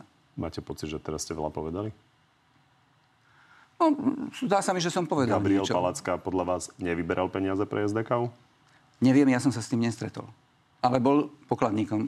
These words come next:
Speaker 2: S D K U.
Speaker 1: Nemyslím tie legálne, samozrejme.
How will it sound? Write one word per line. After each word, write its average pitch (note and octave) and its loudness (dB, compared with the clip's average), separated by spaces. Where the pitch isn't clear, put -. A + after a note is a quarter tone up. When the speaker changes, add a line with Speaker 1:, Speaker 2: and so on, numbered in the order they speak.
Speaker 2:
S G#2 -8
D G#2 -4
K - -8
U. - -14
Speaker 1:
Nemyslím D2 -2
tie C#2 -8
legálne, C#2 -2
samozrejme. C2+ -12